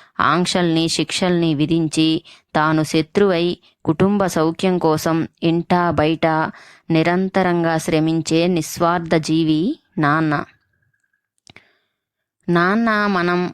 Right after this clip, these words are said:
అడిగినవన్నీ ఇవ్వకపోవచ్చు. మనకు అవసరం ఉన్న ప్రతిదాన్ని ఎంత కష్టమైనా మన కోసం తీసుకువస్తాడు. నాన్న అంటే ఒక భరోసా, నాన్న అంటే ఒక బాధ్యత. మన సంతోషంలో తన సంతోషాన్ని వెతుక్కునేవాడు నాన్న.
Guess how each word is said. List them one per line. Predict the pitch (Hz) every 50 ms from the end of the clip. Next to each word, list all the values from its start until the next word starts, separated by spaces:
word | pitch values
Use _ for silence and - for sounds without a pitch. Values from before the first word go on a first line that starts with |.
| - _ -
అడిగినవన్నీ | 170 165 175 175 208 220 214 202 202 196 190 185 190 196 208 202
ఇవ్వకపోవచ్చు. | 180 160 156 165 185 180 196 185 - 175 170 160 160 151 - - - 151 139 - - _ _ _ _ _ _ _ -
మనకు | 165 165 175 170 170 185 180
అవసరం | - - 156 160 170 - - 208 208 208 208
ఉన్న | 196 185 180 170 165
ప్రతిదాన్ని | 165 - - 156 160 - 180 180 196 190 185 185 185 180 175 170 170 175 175 - - _ - -
ఎంత | 156 170 180 - -
కష్టమైనా | 226 202 - 160 - - - - 196 196 190 180 175 175 165 170 190 220
మన | 220 175 160 160 160
కోసం | - 160 160 165 175 - 185 202
తీసుకువస్తాడు. | 208 - 170 175 - - - 175 160 151 - - 160 151 147 143 143 143 - - - - - - - _ _ _ -
నాన్న | 170 160 160 175 190 202 208
అంటే | 208 190 175 165 165 156 - 170 185
ఒక | 190 180 165 - 156
భరోసా, | 147 151 151 156 165 180 180 - - 151 147 - - _ _ _ _ _ _ _ _ -
నాన్న | 170 156 156 165 180 185 185
అంటే | 180 175 170 160 156 - 165 170 180
ఒక | 180 175 - 175
బాధ్యత. | 160 160 151 151 156 151 160 170 151 156 151 135 - - _ _ _ _ _ - - _ _ _ _ -
మన | 170 170 175 180
సంతోషంలో | 165 - 165 160 160 - 202 202 - 202 190 180 170 170 170
తన | 165 - 165 160 156
సంతోషాన్ని | - 160 156 151 156 - 180 180 - 185 175 160 156 156 156
వెతుక్కునేవాడు | 151 156 151 - 170 - - 175 170 160 160 156 151 151 151 151 156 170
నాన్న. | 185 185 160 151 156 156 156 147 -